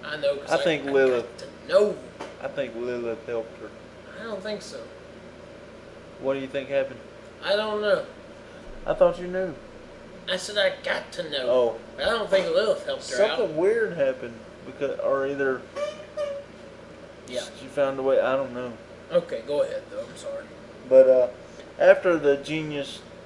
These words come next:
Speaker 2: sprinkler thing, and they're upstairs, and the mama's reading the story, some, I thought this was kinda weird, because the mama's over there like,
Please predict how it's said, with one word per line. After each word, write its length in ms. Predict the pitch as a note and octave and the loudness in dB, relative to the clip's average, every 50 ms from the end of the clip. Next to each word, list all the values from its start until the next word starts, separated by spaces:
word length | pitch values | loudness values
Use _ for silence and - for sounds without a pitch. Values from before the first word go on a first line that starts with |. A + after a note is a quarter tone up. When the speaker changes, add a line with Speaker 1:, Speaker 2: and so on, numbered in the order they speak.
| - - | -16 -14
Speaker 2:
sprinkler 500 | - - D3+ D3 D3 - C#3 C3+ C3 B2+ | -10 -6 -6 -6 -4 -2 0 0 0 0
thing, 420 | A#2+ C3+ C3 A#2+ A#2+ A#2+ A#2+ A#2+ | -2 -4 -4 -4 -4 -6 -8 -10
and 120 | A#2+ A#2+ | -10 -6
they're 140 | B2 B2 B2+ | -4 -2 0
upstairs, 600 | C3 B2+ B2+ - - C3+ B2+ B2+ B2+ B2 B2 B2 | 0 -2 -2 -4 -4 0 0 2 0 0 -2 -6
and 120 | B2 A#2+ A#2+ | -10 -10 -8
the 40 | |
mama's 460 | A#2+ B2 B2 B2+ B2 B2 B2 A#2+ A#2 - - - | -6 -4 -4 -4 -4 -6 -6 -8 -10 -12 -12 -12
reading 220 | A#2+ B2+ B2 A#2+ | -12 -10 -10 -10
the 100 | A#2 A#2 | -12 -12
story, 420 | A2+ - - B2 A#2+ A#2+ A#2 A2+ A2+ - - - - - - - - - - | -12 -8 -6 -4 -4 -2 -4 -6 -8 -10 -14 -18 -18 -18 -18 -18 -18 -14 -6
some, 220 | - C3+ C3 C3 - - - - - - | -2 -2 -2 -2 -4 -12 -18 -18 -10 -4
I 100 | - D3 | -2 0
thought 240 | D3+ - D#3 D3 C#3 | 4 8 10 10 10
this 220 | C#3 C#3 C3+ - | 10 6 0 -4
was 100 | - B2 - | -8 -14 -8
kinda 240 | - C3 B2 A#2 A2+ | -4 -4 -2 -2 -4
weird, 420 | A2 A#2 A#2 A#2 A#2 A2+ A2+ - | -6 -6 -6 -6 -6 -6 -6 -8
because 340 | A#2+ A2+ - B2 A#2+ A#2 A#2+ | -8 -6 -4 -4 -4 -4 -6
the 80 | B2+ | -6
mama's 400 | B2+ C3 B2+ C3 C3 C3 B2+ B2 | -4 0 0 0 0 -2 -4 -4
over 200 | D#3+ C#3 B2 A#2+ | -4 -4 -4 -2
there 200 | B2 B2 B2 B2 B2 | -2 0 2 4 4
like, 200 | A#2+ C#3+ C#3 | 6 4 4